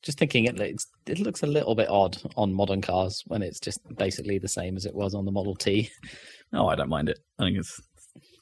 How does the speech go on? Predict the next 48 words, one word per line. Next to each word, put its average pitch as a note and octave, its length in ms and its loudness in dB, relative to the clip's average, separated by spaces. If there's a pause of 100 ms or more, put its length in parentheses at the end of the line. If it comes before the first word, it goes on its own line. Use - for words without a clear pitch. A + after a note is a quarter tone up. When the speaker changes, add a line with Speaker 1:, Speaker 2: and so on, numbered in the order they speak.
(420)
Speaker 1:
No, F#3+ 160 4
it's B2 100 6
Speaker 2:
mi-, - 60 4
Speaker 1:
like A#2 120 10
Speaker 2:
mild F2+ 240 6
Speaker 1:
it's E2+ 80 -2
Speaker 2:
bit - 140 0
Speaker 1:
like - 80 -4
Speaker 2:
of G2+ 60 4
class. F#2+ 200 2
Speaker 1:
Coca-Cola, A2 260 0
isn't G2+ 160 -2
it? E2+ 160 -6
You're G2+ 80 -10
just - 240 -6
kinda F#2 180 -6
used A2 240 -4
to F#2 80 -4
it. - 100 -8 (480)
Speaker 2:
Yeah. G#2+ 280 6 (2250)
Speaker 1:
But - 120 -18
Speaker 2:
Yeah, - 0 -
Speaker 1:
it's - 0 -
Speaker 2:
I - 20 -8
think C#3+ 40 4
it C#3 60 4
looks C3+ 120 4
Speaker 1:
interesting C#3 320 4
Speaker 2:
a A2+ 40 8
Speaker 1:
they A#2 80 10
Speaker 2:
little, A2+ 160 8
Speaker 1:
don't G#2 80 4
have A2 200 4
Speaker 2:
little G#2 160 6
Speaker 1:
a G#2 40 -2
sort D3 240 4
Speaker 2:
classy. G2+ 180 -2 (560)
Speaker 1:
of, F#2+ 60 -2
uh, G2 220 -2 (680)
you A#2+ 80 -4
know, F#2 160 -4 (260)
just - 220 -8
a G#2+ 60 0
simple G#2 420 0
geometric G#2 560 2
logo F2 320 -2
at F2 160 2
all. E2+ 260 4